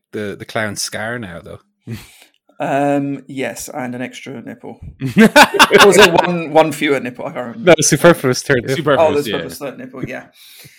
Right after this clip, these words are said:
Speaker 2: Yeah, um, so fe-, feeling all right. It was, <sighs> yeah, it was, it was an all right Christmas, but I, I spent so many weeks just kinda sitting in watching T V, not really going out or doing much, that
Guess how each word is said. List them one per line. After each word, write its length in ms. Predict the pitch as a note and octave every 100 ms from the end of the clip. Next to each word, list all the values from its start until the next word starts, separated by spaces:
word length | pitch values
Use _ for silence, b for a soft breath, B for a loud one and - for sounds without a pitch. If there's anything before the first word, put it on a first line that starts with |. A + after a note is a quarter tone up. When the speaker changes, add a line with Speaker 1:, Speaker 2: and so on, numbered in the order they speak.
| B B B
Speaker 2:
Yeah, 560 | D3+ F#3 F#3 D3 - -
um, 720 | - F#3 F3+ F#3+ F#3 F#3+ F#3 _
so 220 | - A3+ G#3+
fe-, 240 | B3+ G#3+
feeling 320 | - A#3 G#3
all 120 | F3+ D3
right. 400 | D3+ C#3+ B2+ - -
It 140 | D#3+
was, 520 | D#3+ D3 - - - - B B
<sighs> 240 | B -
yeah, 200 | A#2 F#2 _
it 140 | _ -
was, 180 | F4 -
it 80 |
was 120 | E4+ G#3+
an 80 |
all 80 | D#3+
right 180 | C#3 C3+
Christmas, 400 | - B2 A2+ A#2+
but 160 | - A2+
I, 100 | C3 - b b b
I 60 | D3
spent 200 | F3+ D3
so 160 | F#3+
many 160 | F3+ D#3
weeks 400 | C#3+ D3+ - -
just 220 | C3+ -
kinda 140 | C3
sitting 360 | B2 - A#2 A#2
in 160 | A#2+ A2+
watching 340 | A2 - A2+
T 240 | - A#2 A2
V, 340 | A#2 A#2 G#2
not 160 | G#2 -
really 140 | A2
going 300 | - A2+ G#2+
out 180 | A2 G#2
or 80 | F#2+
doing 340 | G2+ A2+ A2
much, 380 | G#2+ F#2 - -
that 220 | - D#2